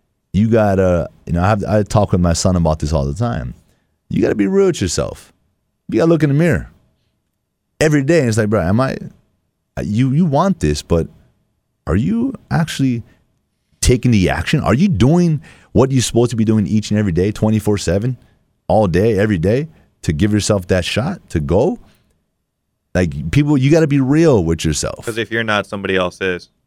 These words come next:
Speaker 2: and that's the problem.
Speaker 1: But
Speaker 2: Is
Speaker 1: that's the, that, that's what it is. Someone else always is.
Speaker 2: Yes.
Speaker 1: And that's gonna be your mindset. So I, like, if you're, if you're that ultra competitor, someone else is doing something. So I gotta do something.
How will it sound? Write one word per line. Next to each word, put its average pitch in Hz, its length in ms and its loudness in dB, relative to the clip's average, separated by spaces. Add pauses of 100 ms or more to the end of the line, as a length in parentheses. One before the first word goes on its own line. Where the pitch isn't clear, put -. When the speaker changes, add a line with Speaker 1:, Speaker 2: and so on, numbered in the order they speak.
(100)
Speaker 2:
and 90 300 -20
that's 92 200 -8
the 90 80 -20
problem. 92 360 -4
Speaker 1:
But 117 120 0
Speaker 2:
Is - 20 -2
Speaker 1:
that's 123 200 0
the, 107 80 0 (140)
that, 101 200 0
that's 123 240 -2
what 113 140 2
it 104 60 2
is. 127 360 0 (800)
Someone 127 400 2
else 123 240 2
always 110 440 0
is. - 380 -6
Speaker 2:
Yes. 90 320 -12 (160)
Speaker 1:
And 87 120 2
that's 95 220 0
gonna 104 120 2
be 98 100 2
your 95 80 2
mindset. 101 420 0 (960)
So - 160 0
I, 80 120 2
like, 98 300 0
if 101 180 0
you're, 135 180 4
if 117 140 0
you're 143 180 4
that - 120 -8
ultra 117 480 2
competitor, 107 640 0 (380)
someone 127 340 2
else 113 200 2
is 95 80 0
doing 104 160 2
something. 80 220 -2
So - 140 -4
I 85 100 0
gotta 82 140 0
do 71 100 -2
something. - 300 -10